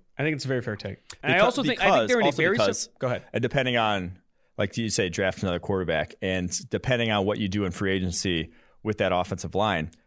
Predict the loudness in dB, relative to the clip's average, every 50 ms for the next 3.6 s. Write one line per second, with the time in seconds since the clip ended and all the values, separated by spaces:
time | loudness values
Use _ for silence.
0 | _ _ _ _ _ _ _ _ _ _ _ _ _ _ _ _ _ _ -20 -20
1 | -14 -6 -4 0 0 0 0 0 0 -2 -4 -4 -4 -2 -2 0 0 0 0 0
2 | 0 0 0 0 -2 -4 -6 -8 -14 -16 -10 -4 -2 -2 0 0 -2 -2 -4 -8
3 | -8 -6 -4 -4 -4 -4 -6 -6 -6 -8 -10 -12